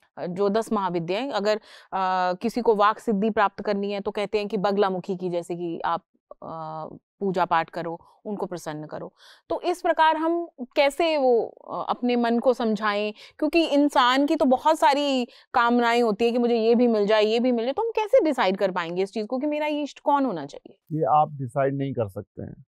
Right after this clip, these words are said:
Speaker 2: ना ही आप ये क्षमता रखते हैं कि आप ये निर्णय ले पाएं कि आप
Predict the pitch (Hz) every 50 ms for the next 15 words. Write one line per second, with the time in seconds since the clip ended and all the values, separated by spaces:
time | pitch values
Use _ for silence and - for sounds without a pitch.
0 | _ _ _ - - 120 120 120 123 123 117 117 - 123 123 113 - - - 117
1 | 117 104 120 120 110 113 107 _ - 127 123 120 120 117 - 143 - - - 120
2 | 117 113 - 120 120 117 117 117 120 120 120 117 117 113 117 110 - 120 117 117
3 | 113 - - 147 - - 117 113